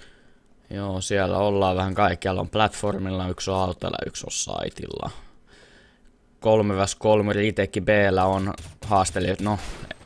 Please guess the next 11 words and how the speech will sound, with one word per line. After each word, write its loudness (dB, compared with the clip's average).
nyt -8
se -4
on, -6
no -4
joo, -2
ei 2
saanut -4
retake -6
katsoa, -10
mut -10
hei. 4